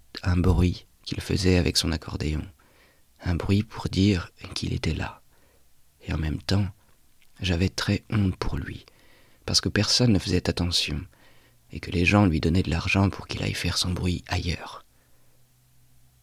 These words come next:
Tu vois, maintenant, à chaque fois que je pense à l'art, à la condition humaine,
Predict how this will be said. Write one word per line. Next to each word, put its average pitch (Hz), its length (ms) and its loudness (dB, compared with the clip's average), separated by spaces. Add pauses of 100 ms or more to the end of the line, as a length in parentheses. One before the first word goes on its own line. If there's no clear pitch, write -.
(220)
Tu - 120 -6
vois, 95 340 -2 (680)
maintenant, - 500 0 (760)
à - 80 -8
chaque - 200 -2
fois 113 120 0
que - 100 -2
je - 80 2
pense - 420 0
à 95 140 -2
l'art, 107 400 -4 (380)
à - 100 -8
la - 80 -4
condition 85 540 -4
humaine, 98 440 0